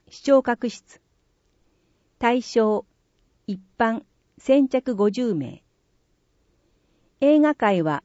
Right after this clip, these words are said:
毎月第一土曜日に開催。次回、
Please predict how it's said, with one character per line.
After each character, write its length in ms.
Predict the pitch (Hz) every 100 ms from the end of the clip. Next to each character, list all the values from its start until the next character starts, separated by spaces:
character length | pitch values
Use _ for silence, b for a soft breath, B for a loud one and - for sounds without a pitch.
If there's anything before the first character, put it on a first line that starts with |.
| _ _ -
毎 240 | 220 269
月 420 | - - 220 214 _ 214
第 260 | 214 277
一 300 | 269 254 254
土 120 | 240 247
曜 200 | 247 196
日 120 | 170
に 120 | 143
開 200 | 156 143
催。 340 | 139 135 131 - _ _ _ _ _ _ _ _ 214
次 140 | 254
回、 300 | 220 170